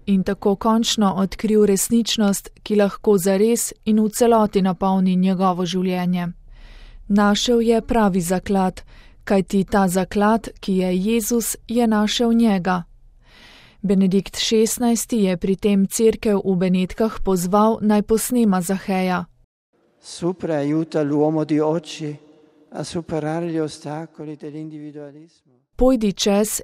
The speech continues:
Speaker 1: in pomagaj današnjemu človeku pri premagovanju ovir individualizma, relativizma," je dejal papež.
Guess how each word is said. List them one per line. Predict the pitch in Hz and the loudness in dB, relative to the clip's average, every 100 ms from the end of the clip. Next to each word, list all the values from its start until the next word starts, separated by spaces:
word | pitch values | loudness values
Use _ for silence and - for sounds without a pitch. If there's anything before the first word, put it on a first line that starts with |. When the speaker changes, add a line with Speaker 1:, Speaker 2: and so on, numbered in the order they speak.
| - | 0
Speaker 1:
in | 202 196 | 2 2
pomagaj | 214 208 226 226 196 | 2 2 2 2 0
današnjemu | 175 190 190 202 - 208 190 | 0 0 0 -2 0 2 2
človeku | 175 202 190 214 220 - 190 | 0 0 2 4 2 2 -2
pri | - 185 | 0 -4
premagovanju | - 190 190 185 190 202 214 214 208 - | -2 0 0 0 0 2 2 4 2 2
ovir | 190 202 214 - | 0 2 2 2
individualizma, | 185 185 180 180 190 190 220 208 208 202 185 - | 2 2 0 0 0 2 0 0 2 2 2 -2
relativizma," | 208 202 196 - 196 208 175 190 180 175 - _ _ 196 | 0 2 2 0 0 0 0 0 0 -4 -16 _ _ -2
je | 190 180 | 0 2
dejal | 185 180 175 | 2 0 0
papež. | 196 185 175 190 180 | 0 -2 0 -2 -2